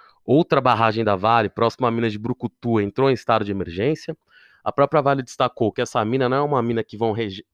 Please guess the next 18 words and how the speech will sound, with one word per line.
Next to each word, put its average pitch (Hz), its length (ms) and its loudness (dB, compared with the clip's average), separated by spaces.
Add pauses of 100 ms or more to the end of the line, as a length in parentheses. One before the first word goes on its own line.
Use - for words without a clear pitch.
(200)
é, 95 240 -4
dejetos 107 720 -4
como 113 220 -2
ela 104 100 2
é - 20 0
de 98 100 -8
Brumadinho. 104 720 -2 (520)
É - 40 -4
uma 113 140 2
mina 117 200 2
ali 117 140 0
pro-, - 220 -4 (260)
que 113 100 -4
não 139 160 4
tá 135 160 0
envolvida 117 420 0
no 107 100 0
plano 107 460 0